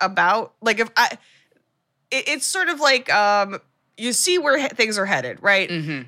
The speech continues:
Speaker 1: And I guess as a woman, it's just so hard not to be nihilistic when you see this. And it's like,
Speaker 2: Yeah.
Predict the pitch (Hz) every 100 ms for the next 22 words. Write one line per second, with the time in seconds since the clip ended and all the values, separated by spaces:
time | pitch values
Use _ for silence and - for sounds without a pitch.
0 | _ 285 294 277 349 320 285 247 285 262
1 | 247 240 226 247 - 233 - 202 208 214
2 | 202 185 - - 214 196 185 175 165 170
3 | 180 - 175 170 - 170 202 208 202 -
4 | 185 220 247 254 - 226 226 233 214 139
5 | 123 113